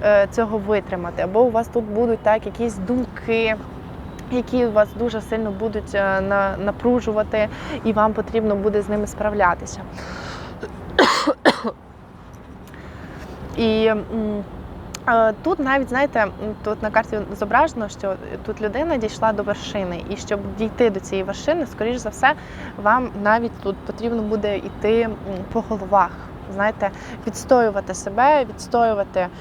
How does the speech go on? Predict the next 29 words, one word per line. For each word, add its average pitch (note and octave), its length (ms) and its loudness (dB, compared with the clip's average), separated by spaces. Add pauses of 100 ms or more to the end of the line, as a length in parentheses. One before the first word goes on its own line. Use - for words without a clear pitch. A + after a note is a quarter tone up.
(240)
м, F#3+ 360 -4
свої A3+ 360 -2
якісь G3 320 -2
думки. C4 680 4 (120)
По A3 80 0
дев'ятці G#3+ 460 4
жезлів G3+ 500 2
тут G3+ 120 -2 (120)
відгороджувати C4 840 2
вс-, - 260 -8 (160)
всіх A3+ 220 -4 (140)
інших, A3+ 420 -2 (100)
але B3 300 6 (340)
по A#3 60 0
двійці A#3+ 280 -2
пентаклів A#3 480 -2
все-таки A3 360 2
тримати G#3 360 -4
баланс F#3 600 -2
у - 20 -6
собі A3+ 380 0 (360)
і A3+ 80 4
тримати A3+ 380 4
баланс A#3 440 2
у A3+ 120 -2
своєму G#3+ 460 -4
взагалі F#3+ 480 -6
житті. F#3 440 -8 (1800)
Так. G#3 240 6